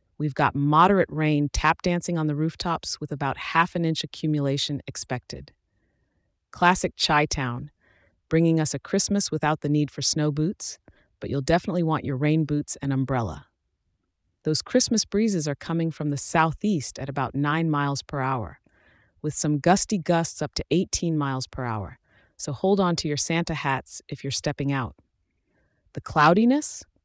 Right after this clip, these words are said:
Well, it's got that Dickens novel mood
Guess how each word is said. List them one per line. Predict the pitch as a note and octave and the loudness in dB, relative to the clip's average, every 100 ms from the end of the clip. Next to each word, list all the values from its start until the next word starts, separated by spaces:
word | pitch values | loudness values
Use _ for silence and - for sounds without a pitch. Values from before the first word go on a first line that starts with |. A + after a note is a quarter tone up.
| _ _ - | _ _ -6
Well, | D3+ G3 - _ _ | -2 -2 -6 _ _
it's | - - | -12 -2
got | G#3+ - | 0 2
that | - - | 0 2
Dickens | F#3+ - G3+ E3+ | 0 2 2 2
novel | E3 D#3 D#3 | 2 2 2
mood | D3+ C#3 B2 B2+ | 0 0 -2 -6